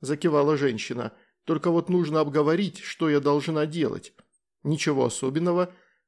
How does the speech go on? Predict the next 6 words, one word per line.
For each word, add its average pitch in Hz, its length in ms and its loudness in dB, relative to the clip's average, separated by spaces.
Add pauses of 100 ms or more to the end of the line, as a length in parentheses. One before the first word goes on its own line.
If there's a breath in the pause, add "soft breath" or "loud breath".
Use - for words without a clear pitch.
(120)
просто 214 360 4
законным 135 540 2
способом 170 640 -2
приумножать 143 680 0
моё 139 200 -2
состояние, 123 840 -2